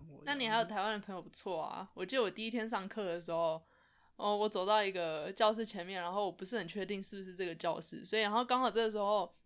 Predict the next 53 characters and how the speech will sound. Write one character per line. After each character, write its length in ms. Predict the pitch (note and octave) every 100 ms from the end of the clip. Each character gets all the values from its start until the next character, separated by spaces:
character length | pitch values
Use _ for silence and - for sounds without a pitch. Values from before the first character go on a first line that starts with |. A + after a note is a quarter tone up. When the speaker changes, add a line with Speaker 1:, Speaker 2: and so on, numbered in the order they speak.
| _
Speaker 2:
迎 140 | G3+
面 240 | A#3 C#4+ A3+
走 200 | F#3+ E3+
来 180 | E3+ E3+
一 40 |
个 100 | F3+
看 180 | F#3 B3
起 80 | G#3+
来 80 | E3
像 180 | G#3+ G3
亚 180 | D#3+
洲 220 | D#3+ F#3 F#3
人 120 | E3+
面 220 | G3 F3
孔 180 | - E3
的 100 | -
女 200 | F3 E3
学 200 | - -
生， 280 | - C#3+ G#3 -
<laughs> 220 | - -
所 120 | - D#4
以 40 |
我 100 | B3
就 80 | B3+
下 320 | - C#4 A#3
意 160 | B3 A3+
识 120 | A#3
地 60 |
用 160 | A3+ A3+
中 220 | A3 A3
文 140 | G#3+ F#3+
问 120 | G3+
她 160 | G#3
说 140 | F#3 F#3 -
：“欸， 100 | G#3
请 200 | - G3
问 140 | A3+
教 180 | A3 G#3
室 60 | G#3
在 120 | G3
这 140 | F#3+
边 240 | F#3 F3 E3+
吗？” 160 | E3+
结 120 | E3+ C4+
果 120 | B3
人 140 | G3+
家 200 | A3 A3
直 200 | G#3+ F#3
接 220 | F#3 G#3
就 100 | G#3
是 260 | A3 A#3 F#4 - _ _ _ _ _
一 100 | C#4
脸， 360 | A#3+ F3 F3